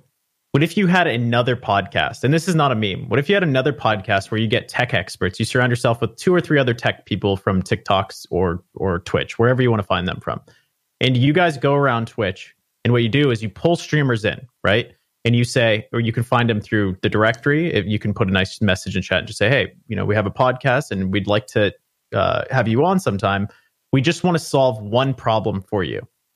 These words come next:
And what you guys do is you just float around Twitch. You find people that want to be on, or you find people just through organic means.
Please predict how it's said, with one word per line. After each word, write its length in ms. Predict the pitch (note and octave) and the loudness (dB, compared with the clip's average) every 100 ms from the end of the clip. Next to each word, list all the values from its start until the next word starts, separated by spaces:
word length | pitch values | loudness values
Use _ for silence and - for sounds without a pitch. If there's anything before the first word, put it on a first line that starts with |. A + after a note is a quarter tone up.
| _ | _
And 100 | A#2+ | 2
what 120 | B2+ C#3 | 2 4
you 100 | C3+ | 2
guys 280 | B2+ A2+ | 2 0
do 400 | - F3+ A2+ A#2 - _ _ | 0 2 2 -2 -6 _ _
is 120 | C3 | 0
you 60 | C3 | 0
just 200 | B2+ - | -2 -4
float 280 | - C3 D3 | 0 2 2
around 240 | D3+ C3 | 2 0
Twitch. 480 | - A2+ A#2 - - | -2 0 0 -2 -6
You 100 | A#2 A#2 | -4 0
find 320 | D3 C3+ B2 | 2 2 2
people 240 | C#3 B2+ | 0 2
that 120 | A#2 G#2+ | 2 2
want 220 | A2+ - | 0 0
to 80 | A2+ | 0
be 140 | A2 | 2
on, 220 | G2+ G2 | 2 0
or 80 | G#2 | -2
you 140 | G2+ | -4
find 340 | F#2 A2+ G2 F#2+ | -2 0 0 0
people 380 | A2 G2+ F#2+ F2+ | -2 0 0 0
just 260 | A2 - _ _ - | -4 -8 _ _ -2
through 160 | A2+ | 0
organic 500 | E2+ G#2 G#2+ G#2 - _ _ _ _ - | 2 2 2 0 -4 _ _ _ _ -4
means. 460 | A#2 A2+ D#2+ C#3+ | 0 0 0 -4